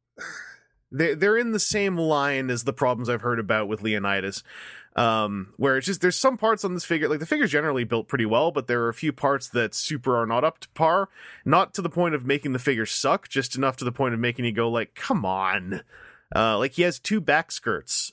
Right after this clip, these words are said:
that, that can swivel. One of them, um, due to some for-, some kind of deformment in how it was put together,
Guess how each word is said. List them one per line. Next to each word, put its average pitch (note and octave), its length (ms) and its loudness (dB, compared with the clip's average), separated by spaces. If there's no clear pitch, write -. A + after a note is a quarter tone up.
that, G#2 200 -2
that G#2+ 160 0
can G#2+ 120 -4
swivel. G2 520 -2
One C#3 200 2
of D#3+ 140 0
them, B2 320 -2
um, G#2+ 640 0
due D#3 200 0
to D#3 80 -4
some G#3 480 0
for-, F#3 360 -2
some G3+ 300 -2
kind G3 260 -2
of D#3+ 120 -2
deformment D3 600 -2
in G#2+ 80 -6
how B2 140 2
it G#2 40 -2
was A#2+ 100 -6
put B2+ 180 -4
together, A2 400 0